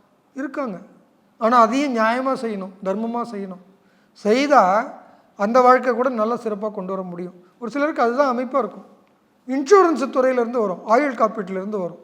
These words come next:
ஒரு சிலருக்கு வருமானம். அது எட்டாம் பாவத்து வருமானம். இப்படி வேற வேற ரூபத்திலேருந்து வருமானத்துக்கு எப்பவுமே வாய்ப்பு இருக்கும். எது உங்க வாழ்க்கைக்கு சிறந்ததுன்றத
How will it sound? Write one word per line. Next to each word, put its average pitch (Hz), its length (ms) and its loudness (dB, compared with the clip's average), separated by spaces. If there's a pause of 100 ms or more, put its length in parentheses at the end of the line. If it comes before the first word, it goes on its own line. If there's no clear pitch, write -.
(140)
ஒரு 180 120 -10
சிலருக்கு 190 320 -8
வருமானம். 175 380 -6 (380)
அது 202 260 -2
எட்டாம் 233 260 0
பாவத்து 208 260 -2
வருமானம். 156 420 -10 (600)
இப்படி 302 460 -2 (460)
வேற 233 320 4
வேற 277 280 4
ரூபத்திலேருந்து 220 600 -8
வருமானத்துக்கு 220 800 -6
எப்பவுமே 269 340 -6
வாய்ப்பு 220 300 -2
இருக்கும். 196 400 -12 (600)
எது 311 400 4
உங்க 262 240 2
வாழ்க்கைக்கு 240 460 0
சிறந்ததுன்றத 214 960 -4